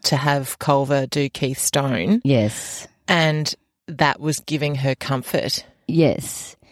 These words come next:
Speaker 1: And
Speaker 2: And
Speaker 1: he took that off her. And so she's like, "Fuck, now I've gotta be doing this by myself and I get incredible stage fright."
Speaker 2: Yes. And when you see the galley,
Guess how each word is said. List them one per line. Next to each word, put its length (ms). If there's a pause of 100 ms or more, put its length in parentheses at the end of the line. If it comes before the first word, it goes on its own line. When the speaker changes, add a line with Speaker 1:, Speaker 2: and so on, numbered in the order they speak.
(920)
Speaker 1:
And 200
Speaker 2:
And 100
Speaker 1:
he 80
took 280
that 180
off 240
her. 340
And 140
so 100
she's 300
like, 260
"Fuck, 380
now 180
I've 160
gotta 200
be 420 (480)
doing 260
this 160
by 260
myself 480
and 80
I 100
get 200
incredible 520
stage 360
fright." 300 (240)
Speaker 2:
Yes. 560 (600)
And 200
when 180
you 120
see 320
the 120
galley, 640